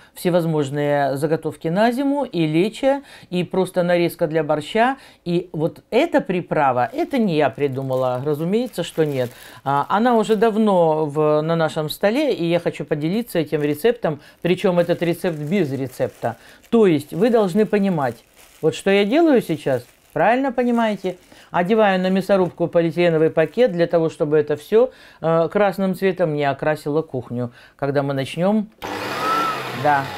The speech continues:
крутить всё это. Значит, нам нужен красный сладкий перец. Чем краснее, тем лучше. Нам нужно, э, некоторое количество петрушки, немного укропа.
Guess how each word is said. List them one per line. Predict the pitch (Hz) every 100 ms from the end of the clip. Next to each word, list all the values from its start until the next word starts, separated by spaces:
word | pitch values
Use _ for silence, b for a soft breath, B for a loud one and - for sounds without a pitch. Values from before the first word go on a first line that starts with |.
| -
крутить | 170 175 175 147
всё | - 156
это. | 135 135 131 B B B B
Значит, | 165 180 185 170 185 -
нам | 226 294 247
нужен | 196 170 170 160 b b
красный | - 185 220 269 - 262 285 277 _
сладкий | - 170 175 180 175 - 185
перец. | 180 170 156 139
Чем | - 226 208 180
краснее, | 170 151 - 160 165 180 190 240 330 339 _
тем | - 190 170
лучше. | 139 135 123 151 147 B B 151
Нам | 190 233
нужно, | 240 220 214 226 214 B B
э, | 160 175 175 175
некоторое | 190 240 233 202
количество | 185 196 185 - 226
петрушки, | 339 320 175 175 190
немного | 190 208 269 214
укропа. | 214 190 170 165 156 165